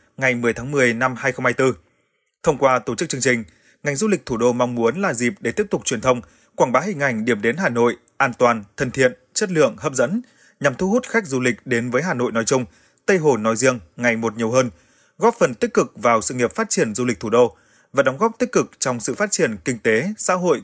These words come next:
quận Tây Hồ. Thời gian chương trình diễn ra từ ngày chín tháng ba năm hai không hai tư đến ngày mười tháng ba năm hai không hai tư, thứ Bảy, Chủ nhật, tại không gian văn hóa sáng tạo Tây Hồ, phố đi bộ Trịnh Công Sơn, quận Tây Hồ, Hà Nội. Sự kiện khai mở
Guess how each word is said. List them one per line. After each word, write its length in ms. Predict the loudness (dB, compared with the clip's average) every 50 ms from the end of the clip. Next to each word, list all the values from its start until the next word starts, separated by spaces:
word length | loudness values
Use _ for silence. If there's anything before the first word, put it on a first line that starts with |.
| -2
quận 180 | -2 -2 -2 0
Tây 140 | 0 0 2
Hồ. 280 | 4 4 4 2 0 _ _ _ _ _ _ _ _ _ _ _ _ _ _ _ _ _ _
Thời 120 | 0 2 2
gian 120 | 2 2
chương 140 | 0 -2 -2
trình 200 | -2 -2 -2 0
diễn 200 | -2 -4 -2 0
ra 180 | 0 2 0
từ 180 | 0 -2 -4 -4
ngày 220 | -2 -2 -2 -2 -2
chín 140 | -4 -6 -6
tháng 140 | -4 -2
ba 200 | 0 2 2 2
năm 220 | 0 -2 -4 -4 -4
hai 140 | -4 -6 -6
không 120 | -6 -6
hai 100 | -6 -4
tư 200 | 0 2 2 2 0 _ _ _ _ _ _ -2
đến 280 | 0 2 2 2 2 0
ngày 140 | 0 0
mười 180 | 0 0 0 0
tháng 160 | 0 -2 0
ba 200 | 2 2 2 2
năm 240 | 2 0 -2 -4 -4 -4
hai 120 | -4 -4
không 120 | -4 -2 -4
hai 100 | -4 0
tư, 240 | 2 2 2 2 2 -2 _ _ _ _ _ _ _ -6
thứ 120 | -2 0
Bảy, 260 | 2 2 2 2 0
Chủ 140 | -4 -4 -4
nhật, 240 | 0 0 0 0 -2 _ _ _ _ _ _ _ _ 0
tại 120 | 0 0
không 160 | 0 -2 -4 -2
gian 220 | 0 0 0 0
văn 160 | -2 -4 -2
hóa 220 | -2 0 0 2 2
sáng 220 | 0 -2 -4 -4 -2
tạo 120 | -2 -2 0 -2
Tây 100 | -2 2
Hồ, 260 | 4 4 2 2 -2 _ _ _ _ _ -2
phố 120 | -2 0
đi 120 | 0 0
bộ 240 | 0 0 0 0 0 -2
Trịnh 160 | -4 -4 -4
Công 120 | -4 -4
Sơn, 260 | 0 2 2 2 0 -2 -10 _ 0
quận 240 | 2 2 2 0 -2 -2
Tây 120 | -2 0
Hồ, 140 | 0 2 0
Hà 80 | 2
Nội. 220 | 2 2 2 2 0 -2 _ _ _ _ _ _ _ _ _ -2
Sự 160 | -2 -2 0
kiện 260 | 2 2 2 2 0
khai 200 | -2 -4 -4 -2
mở 320 | 2 2 4 4 2 0